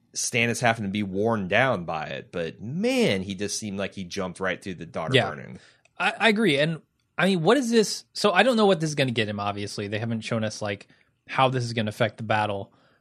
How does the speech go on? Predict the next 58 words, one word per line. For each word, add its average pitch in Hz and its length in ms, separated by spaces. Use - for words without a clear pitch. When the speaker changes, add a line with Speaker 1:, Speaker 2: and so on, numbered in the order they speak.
Speaker 2:
Um, 127 480
what 151 200
do 262 60
you 269 80
think 269 260
the 170 100
tangible, 175 480
I 156 60
don't, 180 100
I 175 100
don't 180 100
know 185 100
if 180 120
you 151 60
can 139 60
say 143 200
this, 147 260
or 117 140
it's 135 280
not 190 140
in 131 40
the 117 80
books, 113 340
right? 113 180
We've 120 180
already 117 160
passed 117 280
the - 60
books. 135 380
Speaker 1:
It's, 92 280
that's 98 180
accurate. 78 500
The, 85 320
the, 90 180
Speaker 2:
Okay. 113 260
Speaker 1:
the 92 100
so-called 113 520
Battle 98 260
of 87 60
Winterfell 85 540
is 82 80
yet 82 160
to - 80
happen. - 380
Speaker 2:
So 180 380
d-, 143 240
what 151 340
would 202 140
you 175 80
guess 123 480
would 127 140
be 120 240
the 117 100
tangible 120 640
result 104 500
of 107 140
this 104 140
sacrifice? 104 840